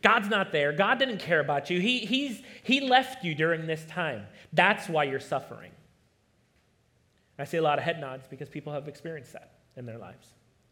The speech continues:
But our first reaction is always to run or to withdraw, to get discouraged or overwhelmed. But suffering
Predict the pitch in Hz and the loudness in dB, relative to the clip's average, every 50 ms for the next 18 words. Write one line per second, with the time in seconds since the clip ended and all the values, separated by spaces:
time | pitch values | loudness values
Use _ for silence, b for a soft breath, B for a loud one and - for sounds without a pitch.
0 | _ _ _ B B B B B B B B B B - 170 180 180 190 185 - | _ _ _ B B B B B B B B B B 4 4 6 6 4 2 2
1 | 233 262 269 269 - 247 233 226 214 214 220 - 226 214 214 - - 175 147 170 | 2 2 2 2 0 2 2 4 4 2 0 0 -4 -4 -4 -4 -6 -4 -2 0
2 | 151 160 175 170 165 - - 151 131 127 147 160 156 160 165 165 160 156 151 - | 0 0 0 -2 -4 -6 -8 -8 -6 -2 -2 0 0 0 -4 -4 -6 -8 -6 -6
3 | 156 139 143 139 - 139 143 147 143 147 147 143 - 151 - 143 143 151 139 - | -4 -4 -4 -6 -4 0 2 2 4 4 2 0 -2 -6 -6 -6 -6 -6 -12 -8
4 | - 151 147 147 143 - 147 139 135 139 147 147 143 143 139 139 - - - - | -6 -4 -4 -4 -4 -4 -6 -6 -4 -4 -4 -4 -4 -4 -6 -8 -8 -6 -2 0
5 | 196 202 - - 240 233 233 240 233 | 0 0 -2 -4 -4 -4 -4 -6 -8